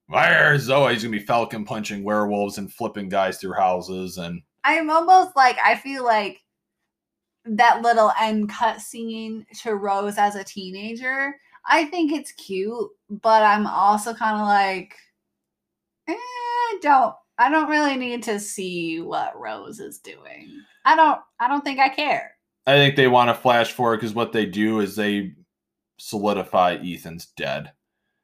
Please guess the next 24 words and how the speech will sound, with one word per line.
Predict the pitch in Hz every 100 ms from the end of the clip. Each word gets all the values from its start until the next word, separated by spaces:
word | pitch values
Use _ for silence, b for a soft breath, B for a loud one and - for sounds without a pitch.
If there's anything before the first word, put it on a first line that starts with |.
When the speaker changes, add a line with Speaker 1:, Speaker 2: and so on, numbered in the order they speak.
| _ -
Speaker 1:
I | 101
think | 95
that's | 85 85 -
why | 85
they | 82
did | 80 73
it | 71
too, | - 76 73 -
with | 90 87
her | 95
visiting | 87 90 87 85
the | 85
grave | 85 85 80 82
and |
Speaker 2:
Oh | -
Speaker 1:
stuff, | 294 277
Speaker 2:
my | 247
God, | - -
you |
Speaker 1:
versus | 220 302
Speaker 2:
never | 349 370 359
freaking | - 311 262 196
know, | 220 269 214
though. | 185 190 185 208